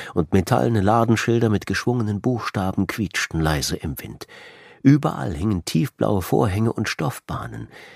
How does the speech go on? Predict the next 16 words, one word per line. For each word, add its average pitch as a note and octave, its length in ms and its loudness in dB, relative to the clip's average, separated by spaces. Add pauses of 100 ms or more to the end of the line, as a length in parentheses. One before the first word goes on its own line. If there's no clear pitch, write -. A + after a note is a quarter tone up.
(300)
Sie - 140 -10
bauschten F2 460 4
sich D2+ 180 -2
auf D#2 80 -2
den D2 160 -4
Dächern, A2 440 2 (180)
an - 140 -2
Masten A2 520 2 (220)
und F#2 140 -4
flatterten A#2+ 500 0
vor F2 240 -4
Türen A2 440 2
wie F#2+ 140 -2
Fetzen - 500 -4
aus - 280 -8
Nachthimmel. - 600 -8